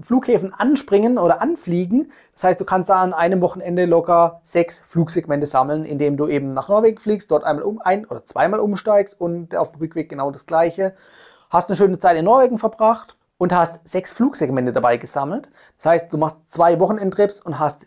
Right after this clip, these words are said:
die Flugsegmente zusammen, also zwölf Stück an der Zahl, um den Starlines Gold Status zu bekommen. So, zwölf Flugsegmente jetzt an zwei Wochenenden, das hört sich machbar an, ist aber halt alles in der Eco, also zumindest dann, wenn du günstig das Ganze erfliegen möchtest von den Gesamtkosten,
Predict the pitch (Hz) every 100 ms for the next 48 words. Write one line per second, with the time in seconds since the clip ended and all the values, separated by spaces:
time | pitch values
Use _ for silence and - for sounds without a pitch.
0 | _ 147 135 135 - 139 139 135 127 131
1 | 151 156 202 - 117 - 127 - 214 220
2 | 196 202 - 196 196 196 _ _ 220 294
3 | 302 _ 160 170 - 135 135 139 139 -
4 | 123 131 147 131 127 - 135 - 110 110
5 | _ _ - 117 - _ - - - _
6 | 165 196 - - - - 226 - 226 220
7 | 220 214 202 160 170 160 185 196 196 190
8 | 170 - 156 156 - 156 160 - 151 175
9 | 220 220 175 175 160 160 147 135 147 147
10 | 131 - 214 220 220 220 220 _ _ -
11 | 127 - 139 131 - 139 160 135 123 170
12 | 170 - 165 - 139 143 131 131 - 202
13 | 202 214 202 - 202 202 196 180 170 175
14 | 170 160 175 170 _ 175